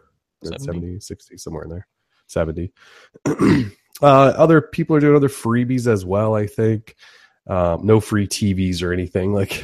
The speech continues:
Speaker 2: <laughs> L G did. Um, Samsung, if you buy th-,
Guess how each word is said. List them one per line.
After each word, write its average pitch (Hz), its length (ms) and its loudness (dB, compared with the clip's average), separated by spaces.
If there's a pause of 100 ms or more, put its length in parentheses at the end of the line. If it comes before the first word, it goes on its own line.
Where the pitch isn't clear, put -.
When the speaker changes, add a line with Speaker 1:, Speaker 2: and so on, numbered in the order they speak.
(140)
Speaker 2:
<laughs> - 80 -20
L 107 160 2
G 101 320 -2
did. 98 340 -2 (640)
Um, 110 440 2
Samsung, 147 640 4
if 107 40 0
you 107 80 -2
buy 104 380 4
th-, - 180 -8